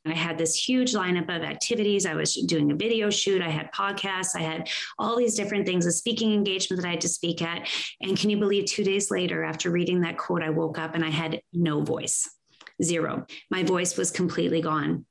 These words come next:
And I thought about that quote, and I was like, "You know, you have never once been grateful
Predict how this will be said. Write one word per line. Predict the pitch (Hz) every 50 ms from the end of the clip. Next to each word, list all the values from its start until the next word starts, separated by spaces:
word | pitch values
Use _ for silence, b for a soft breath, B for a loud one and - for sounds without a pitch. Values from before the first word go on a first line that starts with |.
| _ _ - B B B -
And | 226 214 214 214 208 208 208 202 - - - - _ _ _ _
I | - 208 196 180
thought | - 220 190 202 220
about | 247 233 226 214 214
that | 214 190 190 196
quote, | - - - 220 208 196 208 208
and | 202 180
I | 180 180
was | 180 175 -
like, | 180 170 170 170 -
"You | 196 185
know, | 180 175 180 180 190 214 233 247 254 B B B B B B B B B -
you | 208 220
have | 208 202
never | 202 190 185 180 202 202 202 180
once | 175 165 170 190 - -
been | - 214 196
grateful | 175 175 165 170 175 - - 170 170 170 175 160 -